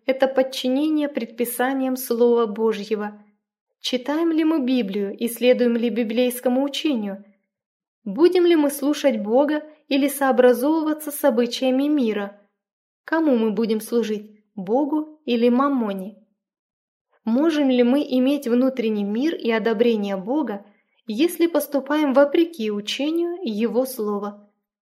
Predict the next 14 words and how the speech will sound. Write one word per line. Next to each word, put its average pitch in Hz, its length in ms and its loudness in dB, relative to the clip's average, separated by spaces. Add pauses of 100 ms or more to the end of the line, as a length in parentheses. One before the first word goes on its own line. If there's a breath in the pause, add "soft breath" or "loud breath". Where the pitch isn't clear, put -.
(460)
Апостол 277 520 0
Павел 277 360 -2
наставляет 240 560 0
христиан 269 560 -6 (240 soft breath)
не 269 160 0
сообразовываться 269 1040 0
с - 140 -12
веком 220 320 -2
сим, 214 460 -10 (240)
но 285 220 0
преобразовываться 233 1400 0 (220 soft breath)
обновлением 233 880 0
своего 240 580 2
ума, 208 540 -4